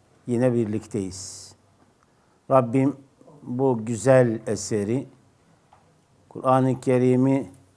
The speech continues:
açıklayan, Kur'an-ı Kerim'in emirlerini, yasaklarını açıklayan, sevgili Peygamberimizin bu mümtaz, bu muhteşem, bu müstesna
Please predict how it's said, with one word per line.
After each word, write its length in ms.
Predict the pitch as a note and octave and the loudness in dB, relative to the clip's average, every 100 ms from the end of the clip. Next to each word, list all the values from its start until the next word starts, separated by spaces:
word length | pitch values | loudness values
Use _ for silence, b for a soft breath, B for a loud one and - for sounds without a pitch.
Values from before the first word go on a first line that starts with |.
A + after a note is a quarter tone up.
| _ _ b b b b _ _ | _ _ b b b b _ _
açıklayan, 800 | A#2 - C3 B2+ B2 A2 A#2 C3+ | -10 -6 -6 -2 2 2 2 0
Kur'an-ı 340 | B2 A#2 B2+ | -2 0 0
Kerim'in 420 | B2 B2+ B2 C3 C3+ | 0 0 2 0 0
emirlerini, 800 | B2 B2 B2+ B2 B2 A#2+ B2+ B2+ | 0 0 0 2 2 2 0 0
yasaklarını 680 | A#2 B2 A#2 B2 A#2 A#2 A#2+ | 0 -2 -4 -2 -2 0 -2
açıklayan, 680 | G#2+ - - G2+ G#2 A#2+ C3 b b b b | -4 -8 -10 -6 -4 -4 -6 b b b b
sevgili 380 | - A#2+ A#2+ C3+ | -2 0 0 0
Peygamberimizin 1000 | C3+ C3+ C3 C3 C3 B2+ B2+ C3+ C#3 - _ _ _ _ _ _ _ _ | 2 2 4 2 2 0 0 0 -2 -4 _ _ _ _ _ _ _ _
bu 140 | C#3 C3 | -2 0
mümtaz, 880 | B2+ B2+ B2 C3+ B2+ - - - _ _ _ - | 2 0 6 6 6 2 -10 -16 _ _ _ -10
bu 80 | B2+ | -6
muhteşem, 760 | B2 - B2+ A2+ - A#2+ A#2+ G2+ | -6 -4 -4 -2 0 -2 -2 -4
bu 160 | A#2+ | -4
müstesna 840 | A#2 - - B2 - C3 B2+ A2+ | -4 -4 -2 -2 -2 2 4 2